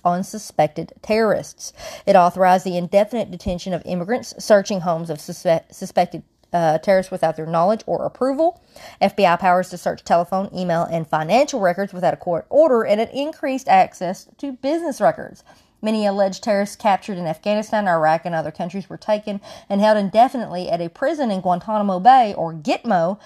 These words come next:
inside the U S military base in Cuba. In some cases, torture was used to gather information, a practice supported by the Bush ad-, administration, most vocally by Vice President Dick Cheney. The Bush administration claimed these detainees were outside the jurisdiction of American law,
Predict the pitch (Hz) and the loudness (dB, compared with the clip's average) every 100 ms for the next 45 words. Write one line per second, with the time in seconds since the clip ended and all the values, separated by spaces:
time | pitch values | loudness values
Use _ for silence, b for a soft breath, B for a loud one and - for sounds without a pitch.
0 | B B 220 262 262 254 262 262 233 220 | B B -4 -2 -2 0 0 0 -4 -4
1 | 226 196 175 - 202 214 - - 247 208 | 0 4 2 2 -6 -6 -6 -8 -4 -2
2 | - - _ _ b - 196 214 190 196 | -2 -4 _ _ b -6 -2 0 0 0
3 | 185 170 247 240 - - _ - 294 311 | -4 -4 -8 -10 -14 -20 _ 0 2 2
4 | - 202 302 - 202 202 196 - 202 190 | -2 -6 -6 -6 -6 -4 -8 -4 0 2
5 | 175 170 185 175 196 285 233 180 160 - | 0 -4 -2 -2 -2 -6 0 2 2 -2
6 | 160 - 185 - 311 277 226 196 196 202 | -14 -14 -12 -2 -2 2 2 2 -2 -6
7 | 196 202 - 196 196 190 - 180 175 175 | -8 -10 -8 -6 -4 -6 -4 -4 -4 -10
8 | - B B 180 180 180 170 208 262 269 | -14 B B -2 -2 -2 -2 0 0 -2
9 | 208 185 170 165 160 156 - - 247 214 | -4 0 0 2 0 -2 -2 0 2 0
10 | 190 208 175 - - 247 233 170 - _ | -6 -6 -10 -8 -2 -2 -2 -6 -12 _
11 | _ _ b b 180 185 196 180 165 - | _ _ b b -6 -4 -4 -4 -4 -2
12 | 180 - 185 - 202 202 196 190 175 - | -2 -2 -6 -2 0 0 -4 -6 -8 -4
13 | 170 165 190 180 175 - 175 - 196 180 | -4 -4 -6 -4 -4 0 0 0 -2 -2
14 | 170 160 - 170 - 160 160 - 165 165 | -4 -8 -8 -12 -10 -8 -6 -6 -6 -4
15 | 190 220 202 | 2 2 2